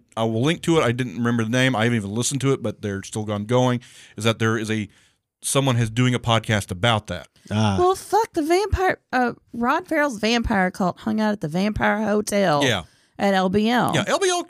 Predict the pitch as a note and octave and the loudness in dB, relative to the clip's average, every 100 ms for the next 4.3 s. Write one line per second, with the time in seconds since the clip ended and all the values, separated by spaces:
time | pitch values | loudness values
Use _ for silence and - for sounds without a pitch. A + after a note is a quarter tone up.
0 | - B3 E4 D4 C#4 - - D#4+ G#3 C#3+ | -4 -2 0 -2 -4 -6 -4 -4 0 2
1 | A2 E2+ E2+ - E3 F4 F4 E4+ D4+ D4+ | 2 -2 -8 -4 -2 -2 -2 -2 0 0
2 | C#4 - A3 C4 C#4+ - D3 G3+ A#3+ - | 0 0 -2 0 0 0 -2 -2 -2 0
3 | - - - A3 A#3+ A#3+ - - G#3 - | 0 -2 -2 0 0 -2 -4 -4 -4 -6
4 | F#2 - | -10 -10